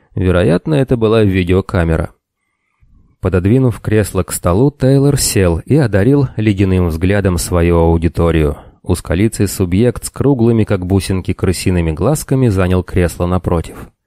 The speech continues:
Чиновник с брюхом-бурдюком погрузился в оставшееся кресло. Тейлор и крысоглаз обменялись взглядами.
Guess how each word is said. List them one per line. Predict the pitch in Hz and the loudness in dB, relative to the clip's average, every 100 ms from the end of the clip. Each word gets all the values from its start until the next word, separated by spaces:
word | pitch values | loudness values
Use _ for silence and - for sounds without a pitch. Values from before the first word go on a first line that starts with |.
| _ _ _ _ _ _ | _ _ _ _ _ _
Чиновник | - 87 117 139 139 123 | -6 -2 0 2 2 2
с | 101 | 0
брюхом-бурдюком | 90 101 98 - 92 85 87 80 80 147 165 | 0 0 0 0 -2 0 0 0 -2 -2 -2
погрузился | 135 98 98 85 90 87 95 | -2 0 0 0 0 0 0
в | 90 | -2
оставшееся | 90 - 82 - 90 80 - | -2 -2 -2 -2 -6 -6 -6
кресло. | 85 90 85 80 - - _ _ _ _ _ _ _ | -6 -2 -2 -2 -10 -12 _ _ _ _ _ _ _
Тейлор | 90 87 101 143 - | 0 2 2 2 0
и | 101 | 0
крысоглаз | 101 104 95 - 80 90 131 - | 0 0 -2 -2 -4 -2 -2 -2
обменялись | 92 92 85 85 87 87 | -4 -2 -2 0 -2 -2
взглядами. | 87 90 98 90 82 73 | -6 -4 0 0 0 -4